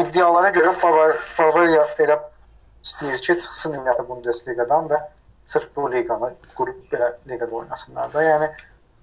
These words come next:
problemi məsələ hal-hazırda budur. Yoxsa on altı komandanın oynayacağı Çempionlar Liqasının daha üst formatı məncə elə ciddi problem olmaz. Amma tutaq ki, ə,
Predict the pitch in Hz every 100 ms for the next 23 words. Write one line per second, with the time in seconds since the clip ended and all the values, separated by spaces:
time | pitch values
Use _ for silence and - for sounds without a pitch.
0 | _ _ 160 151 160 170 175 160 160 156
1 | 156 139 135 135 123 117 120 127 - 156
2 | 151 - - - _ 160 156 147 170 -
3 | 151 151 139 147 143 135 127 135 135 151
4 | 139 135 143 131 127 - 139 131 127 113
5 | 120 - - 123 123 120 139 131 120 117
6 | 131 123 117 123 127 120 120 117 117 113
7 | - - - _ _ _ _ - - -
8 | - 135 139 - - _ _ _ _ -
9 | 160 - 170 160 - _ - - - _
10 | _ _ _ _ _ _ - _ 160